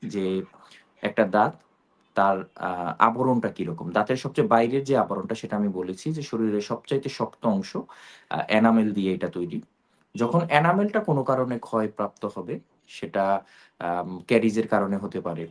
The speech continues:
বা বেশি সময় ধরে ব্রাশ করার কারণে হতে পারে, কোনো ট্রমা বা ইনজুরির কারণে হতে পারে। তো সেই ক্ষেত্রে এনামেলটা যখন ক্ষয় যাবে,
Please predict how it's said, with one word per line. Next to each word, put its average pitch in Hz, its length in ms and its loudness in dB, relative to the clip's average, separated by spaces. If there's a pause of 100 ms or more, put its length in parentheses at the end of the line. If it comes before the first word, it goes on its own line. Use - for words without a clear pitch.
(300)
বা 87 480 0
বেশি 101 300 -4
সময় 101 260 0
ধরে 98 160 -2
ব্রাশ 95 300 -2
করার 98 260 -4
কারণে 92 240 -6
হতে 92 240 -10
পারে, 82 260 -8 (540)
কোনো 101 220 2
ট্রমা 107 400 4
বা 101 120 0
ইনজুরির 113 360 0
কারণে 98 280 -2
হতে 90 220 -10
পারে। 82 240 -10 (880)
তো 92 80 -10
সেই 131 200 2
ক্ষেত্রে 151 320 2
এনামেলটা 156 540 4
যখন 165 280 2
ক্ষয় 147 220 2
যাবে, 151 280 0